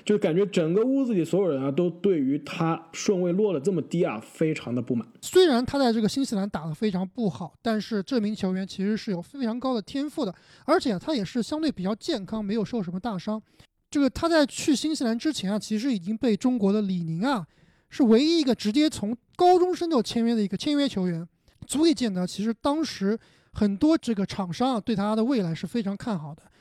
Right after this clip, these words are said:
Speaker 2: 那丹佛掘金其实继承了之前两年在选秀上面捡漏的这个优良传统啊。
Speaker 1: 一九年在这个选秀大会捡了波尔波尔，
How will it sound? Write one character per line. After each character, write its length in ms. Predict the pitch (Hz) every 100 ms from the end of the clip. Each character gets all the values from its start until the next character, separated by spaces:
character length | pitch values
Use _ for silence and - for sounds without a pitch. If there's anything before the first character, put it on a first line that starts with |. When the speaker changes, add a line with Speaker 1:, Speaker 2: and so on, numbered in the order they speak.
| _ -
Speaker 2:
那 80 | 254
丹 260 | - 330 320
佛 160 | 302
掘 160 | 254 220
金 160 | 247 262
其 160 | -
实 160 | 214 254 - _
继 240 | - 262
承 200 | - 180
了 80 | 196
之 200 | - 262
前 200 | 208 226
两 180 | 170 165
年 220 | 160 185
在 140 | 214
选 160 | 190 165
秀 120 | 180
上 160 | 185 220
面 160 | 196 165 _ _ _ _
捡 320 | - 214 185 190
漏 220 | 294 311
的 160 | 208 180
这 120 | 208
个 280 | 175 165 170 _ _
优 140 | 262 311
良 160 | 269
传 200 | 269 208
统 200 | 254 185
啊。 120 | 165 160 _ _
Speaker 1:
一 180 | 254 285
九 240 | 220 170
年 440 | 147 143 147 170 190 143 151 -
在 480 | 196 165 147 127 - _ _
这 100 | 151
个 60 | 131
选 160 | 139
秀 60 | 151
大 120 | 160
会 220 | 151 139
捡 300 | 117 143 120
了 100 | 123
波 180 | 139 196
尔 80 | 143
波 200 | 160
尔， 120 | 156